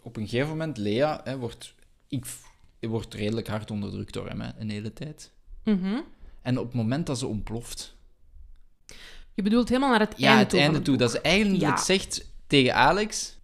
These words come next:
Speaker 1: waar het op staat. Dat is eigenlijk het moment ook waar jij sta-, daar, eh, daar straks naar refereerde.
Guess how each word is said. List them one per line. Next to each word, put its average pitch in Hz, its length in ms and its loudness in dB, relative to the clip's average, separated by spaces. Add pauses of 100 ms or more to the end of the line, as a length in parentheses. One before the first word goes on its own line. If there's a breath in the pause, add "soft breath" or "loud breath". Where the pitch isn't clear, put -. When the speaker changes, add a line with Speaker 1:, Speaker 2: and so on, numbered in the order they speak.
(140)
Speaker 1:
waar 117 220 4
het 113 120 -4
op 101 120 -10
staat. 120 420 -4
Dat 127 100 0
is 120 60 -2
eigenlijk 160 340 4
het 131 120 -8
moment 135 340 2
ook 139 120 -2
waar 131 140 0
jij 123 140 2
sta-, 135 240 -2
daar, 123 280 -2
eh, 131 260 -6 (100)
daar 123 140 -2
straks - 320 -4
naar 139 100 -4
refereerde. 120 520 -2